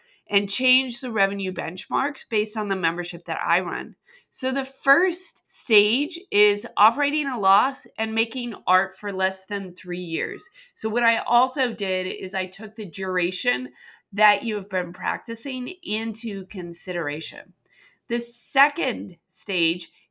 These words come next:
is operating at a loss to fifteen thousand dollars and making art for more than three years.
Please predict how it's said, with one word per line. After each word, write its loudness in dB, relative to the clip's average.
is 0
operating 2
at 2
a 2
loss 0
to -2
fifteen -4
thousand 2
dollars 0
and -2
making -4
art -2
for -8
more 2
than -4
three -4
years. -6